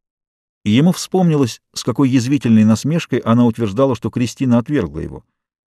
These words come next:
Он испытывал ужасную усталость, он был взбудоражен — Ему хотелось отдохнуть и поспать, а от него требовались ласки. Постепенно ему удалось привести Анжелу в более мирное расположение духа.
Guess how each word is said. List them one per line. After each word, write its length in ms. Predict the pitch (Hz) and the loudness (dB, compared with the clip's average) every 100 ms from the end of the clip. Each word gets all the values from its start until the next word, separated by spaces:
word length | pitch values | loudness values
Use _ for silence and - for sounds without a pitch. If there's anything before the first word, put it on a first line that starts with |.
| _ _ _ _ _ _ _ _ | _ _ _ _ _ _ _ _
Он 160 | 92 123 | 0 0
испытывал 440 | - 123 117 113 | 0 -4 -2 -2
ужасную 640 | 131 117 120 98 - - | -2 0 0 0 -2 -6
усталость, 800 | 92 - - 147 147 107 90 - | -8 -10 -4 -2 0 -2 -8 -10
он 160 | 107 113 | -6 -4
был 140 | 123 | -4
взбудоражен — 760 | 101 80 90 123 123 151 113 98 - _ _ _ _ _ | -6 -6 -4 -2 -2 -2 0 0 -2 _ _ _ _ _
Ему 180 | 101 135 | -2 0
хотелось 400 | 147 135 147 135 | 0 0 0 0
отдохнуть 540 | 127 120 135 131 156 | -2 0 -2 0 -4
и 40 | 117 | -2
поспать, 400 | 120 - 156 151 _ | -4 -2 -2 -4 _
а 160 | 113 113 | 0 0
от 120 | - | 2
него 320 | 117 113 160 | 2 4 2
требовались 680 | - 120 123 131 135 135 - | 0 0 0 -2 -4 -6 -6
ласки. 480 | 113 98 - - - _ _ _ _ _ _ _ _ _ _ _ | -2 -2 -4 -12 -20 _ _ _ _ _ _ _ _ _ _ _
Постепенно 440 | - 104 113 139 131 | -10 -8 -2 0 2
ему 220 | 123 123 | 2 2
удалось 320 | 123 123 110 | 2 2 0
привести 380 | - 98 95 - | -2 -4 -4 -2
Анжелу 420 | 98 101 87 82 - _ _ _ - | -2 -2 -2 -6 -8 _ _ _ -10
в 100 | 80 | -4
более 300 | 104 101 101 | 0 2 4
мирное 340 | 113 87 87 | 4 2 -2
расположение 580 | 82 - 92 87 90 92 | -4 -6 -4 -2 0 0
духа. 340 | 98 156 113 | 0 -2 -4